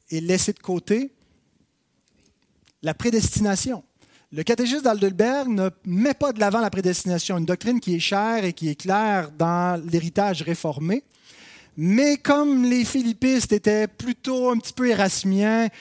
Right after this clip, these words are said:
sur cette question-là, laissez-les de côté, prenez pas position et les philippistes embarquent de sorte qu'on a un compromis, on a une, une, une position, un sacrement d'un, d'un point de vue calviniste et on laisse en suspens la question de la prédestination.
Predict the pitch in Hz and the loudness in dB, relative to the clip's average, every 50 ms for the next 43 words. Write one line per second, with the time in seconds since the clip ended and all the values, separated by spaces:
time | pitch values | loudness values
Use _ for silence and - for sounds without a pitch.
0 | - - - - - 202 190 - 208 196 - - 208 190 - - 202 190 185 190 | -20 -20 -14 -6 -4 -4 -2 0 -2 -2 0 0 0 0 0 -2 -2 0 0 2
1 | 214 233 240 185 165 175 220 302 285 - - 262 254 262 262 - - - 220 202 | 0 0 0 -2 -4 2 2 4 4 4 2 2 2 0 -2 -2 -2 -2 -2 -2
2 | 190 - 214 220 233 311 339 - _ _ - - _ _ _ _ _ _ _ - | 0 2 2 2 2 0 -4 -8 _ _ -20 -20 _ _ _ _ _ _ _ -2
3 | 196 220 254 262 262 - 269 262 - 240 220 190 180 190 185 - - 208 220 254 | 0 2 2 2 2 0 -2 -2 -2 -2 -2 -2 0 0 -2 0 0 0 2 2
4 | 277 240 214 202 - - 233 220 214 - 240 233 220 - 202 180 165 165 170 190 | 0 0 0 -2 -2 0 -2 -2 -2 0 0 0 0 0 0 0 0 0 2 2
5 | 220 226 208 180 175 156 - 220 214 - - 190 196 190 185 175 180 185 180 - | 0 0 -2 -4 -4 -4 -4 -4 -6 -4 -2 -2 0 0 0 0 -2 -2 -2 -2
6 | 196 185 - 170 165 170 196 233 220 180 170 170 180 185 196 202 185 - - - | -4 -4 -2 -2 0 0 0 0 0 0 0 0 0 0 0 -2 -4 -6 -12 -20
7 | - - _ 156 160 165 160 151 - - 160 156 156 156 156 175 208 160 151 147 | -20 -12 _ -4 -4 -4 -4 -6 -10 -8 -6 -4 -4 -4 -4 -6 -8 -8 -6 -6
8 | 147 - - 214 208 180 170 175 - - 202 208 202 190 180 - - 208 - - | -6 -6 -4 -4 -2 -2 -2 -2 -2 0 0 0 0 0 0 0 0 -2 -2 0
9 | 185 185 175 180 185 185 185 180 160 151 - - 151 151 143 135 - _ _ 156 | -2 0 2 2 2 2 2 0 -2 -6 -12 -20 -16 -16 -16 -16 -16 _ _ -12
10 | 160 156 147 143 156 156 156 143 - - 156 151 151 170 165 156 151 170 180 - | -12 -10 -4 -4 -2 -2 -2 -4 -4 -4 -4 -4 -2 -2 -4 -2 -4 -6 -2 -2
11 | 180 165 156 156 156 165 190 240 254 - - - - - - - _ _ 185 196 | 0 0 0 0 0 2 2 2 2 0 -2 -10 -20 -20 -20 -20 _ _ 0 2
12 | 208 202 190 180 202 220 220 - 185 175 - 170 156 - - 196 196 170 156 160 | 2 2 2 2 2 2 2 2 0 -2 -2 -6 -6 -2 0 0 2 2 0 0
13 | 151 143 - - 160 160 175 185 - - - - _ _ - 135 147 170 180 185 | -2 -2 -2 0 0 0 0 0 -4 -8 -18 -20 _ _ -6 -2 0 2 2 2
14 | 185 170 160 156 156 151 - - - 175 165 160 156 147 - - - 156 151 139 | 0 -2 -2 -2 -2 -2 -2 -4 -4 -2 -2 0 2 2 0 0 0 -2 -2 -2
15 | 127 - - 131 127 | -4 -4 -8 -10 -14